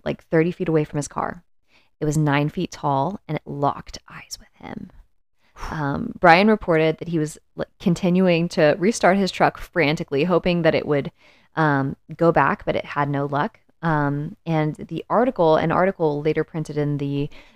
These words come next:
Speaker 1: News Tribune, sa-, um, he was quoted saying, "The thing just stared at me. The creature stood nine feet tall, and his hair was blue. It had glowing yellow eyes, and its head looked like a wolf with the teeth of a wolf. And it had wings that were just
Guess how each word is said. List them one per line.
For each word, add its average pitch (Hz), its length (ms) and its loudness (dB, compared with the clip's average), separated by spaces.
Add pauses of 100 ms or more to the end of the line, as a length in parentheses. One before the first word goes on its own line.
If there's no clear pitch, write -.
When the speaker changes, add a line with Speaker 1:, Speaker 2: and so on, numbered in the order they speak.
(100)
Speaker 1:
News 175 240 4
Tribune, 151 480 -2
sa-, - 240 -8 (220)
um, 143 580 0 (240)
he 185 140 -4
was 170 100 0
quoted 151 340 2
saying, 143 380 -2
"The 165 140 -2
thing 196 260 4
just 233 220 2
stared - 480 2
at 117 100 2
me. 147 220 0
The 151 100 -6
creature 165 380 -10
stood 147 360 0 (320)
nine 170 280 6
feet 170 240 -6
tall, 143 340 4
and 156 140 0
his 147 100 -2
hair 156 220 0
was 147 160 -4
blue. 147 580 4 (600)
It 175 140 2
had 156 220 0
glowing 175 380 6
yellow 160 300 6
eyes, 139 340 4
and 143 180 -2 (320)
its - 380 0
head 165 300 -2
looked 160 180 0
like 156 140 0
a 151 40 2
wolf 147 420 0
with 156 120 -4
the - 60 -20
teeth - 280 -6
of - 60 -20
a 147 80 -2
wolf. 147 520 -4 (380)
And 165 100 0
it 180 60 0
had 175 180 2
wings 165 320 0
that - 120 -4
were 160 100 0
just - 380 -2